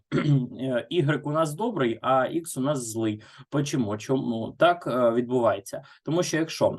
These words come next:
е, до функції щось залізло всередину, ну, тобто, наприклад, я вам скажу, ось y дорівнює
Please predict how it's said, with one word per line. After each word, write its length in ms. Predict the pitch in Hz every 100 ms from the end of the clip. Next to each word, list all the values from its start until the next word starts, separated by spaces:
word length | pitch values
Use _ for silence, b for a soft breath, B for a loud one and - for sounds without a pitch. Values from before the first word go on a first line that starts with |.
| - 123
е, 180 | 117
до 160 | 110 170
функції 500 | 165 123 110 - 92
щось 260 | - 170 151
залізло 520 | 131 135 147 143 139
всередину, 640 | - 135 123 107 104 107 B B -
ну, 140 | 175
тобто, 460 | 165 147 - 101 123
наприклад, 560 | 131 131 143 135 120 117
я 160 | 117
вам 180 | 113 107
скажу, 400 | - 147 208 214 B -
ось 280 | 117 - -
y 400 | 147 123 113 110
дорівнює 560 | 139 214 208 202 196